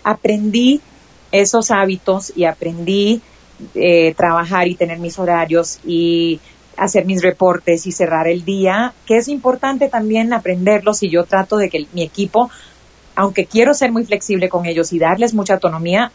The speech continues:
siento un deber de también que mi equipo aprenda esos, eh, hábitos y que aprendan, eh, a tener esa disciplina.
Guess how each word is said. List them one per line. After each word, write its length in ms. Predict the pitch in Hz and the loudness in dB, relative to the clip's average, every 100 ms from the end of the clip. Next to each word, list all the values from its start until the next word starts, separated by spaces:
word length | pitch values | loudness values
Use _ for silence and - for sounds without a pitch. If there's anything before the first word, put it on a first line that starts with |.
| - | -12
siento 320 | - 208 190 | -6 -4 0
un 140 | 226 | 0
deber 440 | 196 160 170 185 - - - | 2 4 4 2 0 -12 -2
de 100 | 196 | 0
también 480 | 190 180 196 220 233 _ - - | 2 2 4 2 0 _ -20 -10
que 320 | - 202 190 - - | 2 4 4 0 -2
mi 140 | 190 | -2
equipo 320 | 180 208 202 | 0 -2 0
aprenda 640 | 208 - 226 294 254 285 392 - - - - | 0 2 2 2 2 2 0 -12 -20 -20 -4
esos, 640 | 208 208 - 233 - - - | 0 2 2 0 0 -12 -4
eh, 180 | 185 170 | 0 2
hábitos 480 | 247 339 - 156 - | 4 2 0 -12 -14
y 80 | 185 | -10
que 140 | - | -4
aprendan, 600 | 165 - 202 226 240 269 285 - - _ | -2 0 0 2 2 0 -4 -14 -20 _
eh, 360 | - 180 170 165 | 0 2 4 2
a 60 | 175 | 0
tener 300 | 175 190 185 | 0 0 2
esa 160 | 202 220 | 2 2
disciplina. 640 | 190 170 - 240 214 156 | 0 -4 -2 0 0 -4